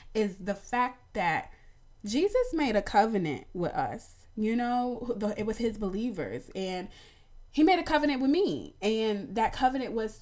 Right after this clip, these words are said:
to never leave me nor forsake me. And when, you know, he was,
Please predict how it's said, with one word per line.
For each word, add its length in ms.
to 120
never 480
leave 320
me 200
nor 180
forsake 580
me. 260
And 200
when, 460
you 160
know, 300
he 160
was, 360